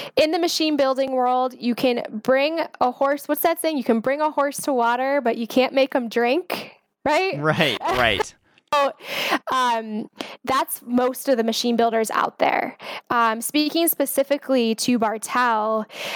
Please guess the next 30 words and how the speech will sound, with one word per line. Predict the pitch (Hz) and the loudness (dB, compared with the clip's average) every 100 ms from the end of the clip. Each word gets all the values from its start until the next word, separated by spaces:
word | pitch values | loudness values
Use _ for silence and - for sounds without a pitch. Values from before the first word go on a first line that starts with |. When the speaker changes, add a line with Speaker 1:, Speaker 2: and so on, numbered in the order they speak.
| - | -4
Speaker 1:
uh, | 247 220 220 214 | 0 2 2 0
I | 247 | 0
mean, | 240 240 233 - | 2 2 2 -2
they | 214 247 269 311 294 | 0 2 2 0 -2
are, | - 254 240 226 226 220 220 - _ _ - | 0 0 2 2 0 0 -2 -4 _ _ 0
they're | 277 | 0
somebody, | 339 320 262 247 240 233 - | 0 0 0 0 0 -2 0
they're | 285 330 | 0 0
a | |
horse | - 247 254 | 0 0 0
that | 262 247 | -2 0
found | 269 311 311 | 2 2 2
the | |
water | 254 233 233 233 | 0 2 0 -2
and | 240 | -2
started | 269 269 226 | 0 0 0
drinking | 262 277 277 262 | 0 0 0 2
themselves, | 233 226 294 294 240 240 277 - - | 0 0 0 2 2 0 -2 -4 -2
and, | 262 262 254 247 247 240 226 - | 2 2 2 2 0 -2 -2 -2
um, | 262 247 233 226 226 | 0 2 2 0 0
they're | 262 262 | 2 2
really | 240 285 285 285 285 | 2 0 2 2 0
taking | - 262 262 247 | 0 0 2 0
onus | 220 240 247 240 | 0 0 2 0
to | - 226 208 | 0 0 0
educate | 220 247 - 262 262 | 0 -2 0 2 2
and | 226 226 | 0 -2
train | - 233 | 0 0
their | 233 220 | 2 2
customers | 226 214 - 254 277 330 - | 0 -2 0 0 2 0 -2